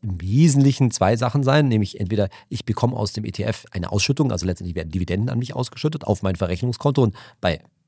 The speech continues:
normalen deutschen Brokern wird dann auch sofort die Abgeltungssteuer abgezogen. Klammer auf, bei eben in unserem Beispiel X T B und eToro nicht.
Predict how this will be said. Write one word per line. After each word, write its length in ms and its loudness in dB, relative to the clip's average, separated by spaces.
normalen 440 -6
deutschen 320 -4
Brokern 400 2
wird 180 6
dann 80 4
auch 100 0
sofort 300 2
die 60 -6
Abgeltungssteuer 760 2
abgezogen. 460 -4
Klammer 220 -6
auf, 200 -2
bei 300 0
eben 280 -6
in 120 0
unserem 200 2
Beispiel 340 -2
X 180 -8
T 60 -4
B 100 -2
und 120 -4
eToro 520 0
nicht. 300 -2